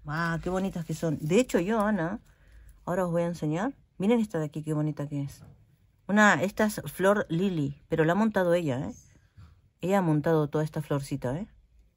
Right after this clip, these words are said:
Esto está montado por ella, esto no ha venido así. Esto la, lo ha ensamblado ella y ha hecho estas florcitas. ¡Qué bonitas! Miren, aquí hay otra. Ana, qué bonitas que son. Miren, ¿veis? Aquí hay otra.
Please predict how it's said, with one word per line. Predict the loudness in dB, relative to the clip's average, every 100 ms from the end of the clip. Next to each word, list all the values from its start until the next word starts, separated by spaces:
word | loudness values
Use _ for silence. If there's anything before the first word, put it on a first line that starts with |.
| -18
Esto | -6 -2
está | 0
montado | 0 0 0 0
por | 0
ella, | -2 -2
esto | -4 -4
no | -2
ha |
venido | 0 -2 -4
así. | -8 -10
Esto | -4
la, | -4 -4
lo | -4 -4
ha | -4 -4
ensamblado | -2 -2 0 -2 0 0 0
ella | 0 0
y |
ha | -2
hecho | -4
estas | -8 -10
florcitas. | -8 -10 -10 -10 -10 -10 -14 -20 -20 -20 _ -20 _ _ -20 -20 _ _ _ -2
¡Qué | 2
bonitas! | 6 6 4 4 2 4 4 0 2
Miren, | 2 4
aquí | 0 0
hay | 2 2
otra. | 2 0 -2 -4 -10 -18 _ _ _ _ _ _ _ _ _ _ -20 -20 -18 -2
Ana, | 4 6 6
qué | 4
bonitas | 4 4 0
que | -2
son. | 0 4
Miren, | 6 4 2
¿veis? | 0 0 -6 -20 _ -18
Aquí | -6
hay | -2
otra. | -2 -2 -6 -8